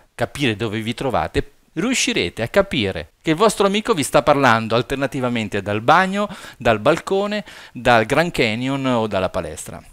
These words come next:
Questo è dovuto appunto alle rifrazioni che l'ambiente intorno a voi ricrea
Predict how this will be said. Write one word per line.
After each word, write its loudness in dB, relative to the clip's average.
Questo 2
è 2
dovuto 0
appunto -4
alle -2
rifrazioni -6
che -8
l'ambiente -6
intorno -6
a -2
voi -12
ricrea -6